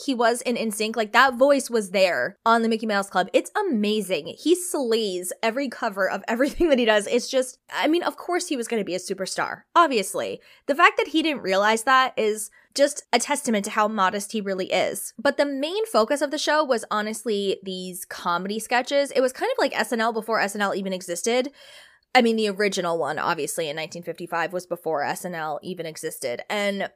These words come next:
this comedy sketches were very, very silly. And they are such a joy to watch, especially if you're a big fan of Brittany, Christina, Justin, J C, Ryan Gosling, Kerry Russell. I mean, it's just so cute and adorable to see them as little kids and how good they were and how they had that charisma and it factor and stage presence.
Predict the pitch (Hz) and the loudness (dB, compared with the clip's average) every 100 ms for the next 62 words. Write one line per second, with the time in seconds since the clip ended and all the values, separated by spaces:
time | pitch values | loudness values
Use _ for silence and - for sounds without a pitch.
0 | - 233 285 285 - - 233 262 415 440 | -2 6 6 6 -4 -2 0 2 -2 -2
1 | 285 277 277 - 240 196 170 190 180 185 | -4 -2 -4 -2 -4 -4 -2 0 2 0
2 | 196 175 160 170 - - 151 147 110 202 | -4 -2 -2 -4 -6 -6 -4 -4 -2 0
3 | 220 233 254 - 240 - 311 220 202 202 | 0 0 -2 0 0 0 -4 -2 0 0
4 | 208 220 156 180 - - 262 320 320 440 | -2 -2 2 2 0 -4 -2 0 0 0
5 | 403 339 247 226 208 202 208 214 208 208 | 0 0 2 0 0 0 -2 -4 -6 -6
6 | 208 202 202 190 190 180 - 180 180 190 | -8 -6 -4 -2 -2 -2 -2 -2 -2 -8
7 | 180 175 - 190 165 170 - 170 180 175 | -6 -6 -6 -8 -6 -6 -2 -2 -2 0
8 | 165 - 175 170 - 175 170 151 - 170 | -2 -2 -6 -8 -6 -4 -2 -2 -2 -4
9 | 165 - 233 240 226 220 254 269 392 - | -4 -2 0 2 0 -2 -4 -4 -6 -8
10 | - 339 320 269 - 294 247 240 233 214 | -8 -4 -4 -6 -6 -4 -2 -2 -2 0
11 | 214 208 208 202 - 233 202 196 202 196 | 2 2 0 -4 -4 -4 -2 -2 -4 -4
12 | 202 220 208 - 202 175 160 196 240 226 | -2 0 -2 0 4 4 2 -4 -6 -4
13 | 247 240 202 202 202 180 175 160 220 226 | -2 -2 0 0 0 0 0 0 0 -2
14 | 233 240 220 202 214 - 220 196 202 196 | 0 0 2 2 2 -4 -2 -2 -2 -4
15 | 185 165 190 185 185 185 175 180 - 160 | -4 -6 -4 -2 -2 -2 -6 -6 -6 -8
16 | - 180 185 233 262 | -4 -4 -2 -2 -6